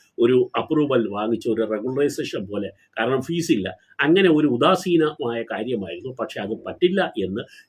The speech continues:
ഈ റൂൾസ് വ്യക്തമാക്കുന്നു. എല്ലാവരും പെർമിറ്റ് വാങ്ങിയിട്ട് ഈ, ഏഹ്, പണിതാ മതി എന്നുള്ള ഒരു നിലപാട് വന്നു. അത് പ്രധാനപ്പെട്ട ഒരു കാര്യമാണ്. ഇനി നിങ്ങൾ ഈ, ഈ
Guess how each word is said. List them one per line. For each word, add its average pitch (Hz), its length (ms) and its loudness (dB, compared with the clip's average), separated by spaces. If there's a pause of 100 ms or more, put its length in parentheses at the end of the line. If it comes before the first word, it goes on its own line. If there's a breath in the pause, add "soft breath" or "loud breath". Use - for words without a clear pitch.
ഈ 156 180 2
റൂൾസ് 117 480 -2 (140)
വ്യക്തമാക്കുന്നു. 107 680 -2 (180)
എല്ലാവരും 143 560 2 (340 soft breath)
പെർമിറ്റ് 143 400 2
വാങ്ങിയിട്ട് 135 800 -2 (380 soft breath)
ഈ, 127 140 0 (240)
ഏഹ്, - 260 -12 (440)
പണിതാ 143 320 4
മതി 127 480 0
എന്നുള്ള 110 240 -2
ഒരു 113 200 -2
നിലപാട് 117 480 -2
വന്നു. 92 340 -6
അത് 127 120 -6
പ്രധാനപ്പെട്ട 131 640 -4 (140)
ഒരു 139 140 -6 (100)
കാര്യമാണ്. 95 480 -8 (680 loud breath)
ഇനി 254 380 6
നിങ്ങൾ 220 280 6
ഈ, 185 200 0 (200)
ഈ 147 80 4